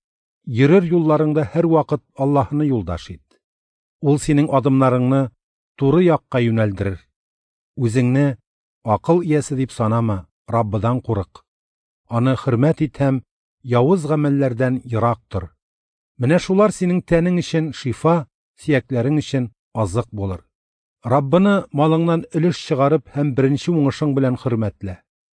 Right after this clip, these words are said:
Шулай итсәң, амбарларыңда түбәләмә муллык булыр, кисмәкләреңдә яңа шәрәп чишмәләре ташып торыр. Углым, Раббының сабагын кире какма, аның шелтәсенә рәнҗемә.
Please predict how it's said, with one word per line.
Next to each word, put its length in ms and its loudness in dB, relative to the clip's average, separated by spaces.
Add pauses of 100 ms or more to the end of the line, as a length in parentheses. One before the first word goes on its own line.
(200)
Шулай 380 0
итсәң, 320 -2 (580)
амбарларыңда 880 2
түбәләмә 560 2
муллык 400 2
булыр, 300 -2 (500)
кисмәкләреңдә 840 0 (420)
яңа 400 2
шәрәп 380 -2
чишмәләре 580 -2
ташып 400 -4
торыр. 300 -4 (540)
Углым, 500 0 (580)
Раббының 480 0
сабагын 480 0
кире 260 0
какма, 540 -4 (480)
аның 320 2
шелтәсенә 720 0
рәнҗемә. 540 0